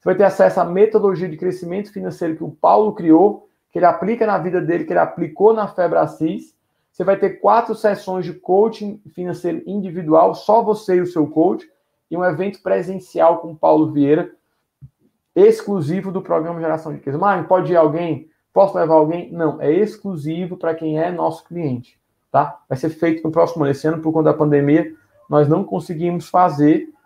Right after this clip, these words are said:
tá? Nós fizemos no ano passado, foram dois dias de evento presencial com o Paulo e vários convidados.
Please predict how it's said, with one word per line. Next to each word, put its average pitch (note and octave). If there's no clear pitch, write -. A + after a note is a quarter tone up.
tá? C#3+
Nós D3+
fizemos D#3
no D3+
ano E3+
passado, D#3+
foram D3+
dois E3
dias F3
de E3
evento D#3
presencial D3+
com E3+
o D3
Paulo D#3+
e D#3
vários D3
convidados. D#3